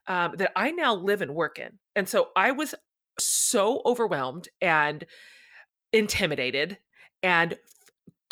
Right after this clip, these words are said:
incredibly flattered and just freaked out. And so that is when I met, uh, Patsy and Thelma and Lucy and Marilyn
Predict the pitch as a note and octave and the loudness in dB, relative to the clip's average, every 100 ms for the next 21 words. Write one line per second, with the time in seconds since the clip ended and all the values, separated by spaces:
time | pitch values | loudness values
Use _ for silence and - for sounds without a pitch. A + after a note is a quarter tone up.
0 | - G#3 F#3+ - - - A#3+ C4+ A#3+ B3 | 0 0 0 -8 -12 -2 2 2 2 -2
1 | - D#3+ D3+ D#3+ E3+ - F#3 E3+ E3+ F#3 | 2 2 2 2 0 -2 0 0 0 -4
2 | - - G3 D3 - - - - - _ | -4 -6 -4 -4 -4 -10 -10 -16 -20 _
3 | - - - - G#3 G#3 G3+ A3 F#3 F3+ | -20 -18 -16 -4 0 0 0 2 2 2
4 | - E3 F#3 G3 - - A3 G#3 - E3+ | -2 0 2 4 2 -4 -4 -4 -4 -6
5 | E3 D3+ D3 - - - - - - G#3 | -2 -2 -2 -6 -20 -20 -20 -18 -2 -2
6 | G#3 - E3 C3+ - D#3 C#3 C#3+ - E3 | -2 -2 0 0 -2 -6 -6 -6 -4 -2
7 | D#3+ F3 F#3+ - - D#3 D3 C#3+ C#3+ C#3 | -2 -4 -8 -14 -4 -4 -2 -2 -4 -4
8 | D#3+ E3 E3+ D#3+ D#3 - D3+ C#3+ C#3+ C#3+ | -6 -6 -6 -4 -4 -4 -8 -8 -6 -6
9 | E3 E3 E3 - - E3 D3 D3 D3 C#3+ | -4 -4 -4 -8 -8 -6 -2 -2 -2 -2
10 | C#3 | -4